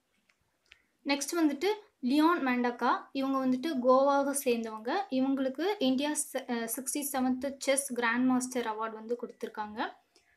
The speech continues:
அ, இவங்க தான் வந்துட்டு second Indian to become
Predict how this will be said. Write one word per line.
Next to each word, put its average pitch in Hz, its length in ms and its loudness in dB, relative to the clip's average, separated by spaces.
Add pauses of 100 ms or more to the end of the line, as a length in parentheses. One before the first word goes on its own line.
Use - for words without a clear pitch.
(120)
அ, 240 160 2
இவங்க 294 260 4
தான் 302 220 4
வந்துட்டு 277 240 2
second 262 340 0
Indian 269 380 2
to 269 100 -2
become 240 400 -2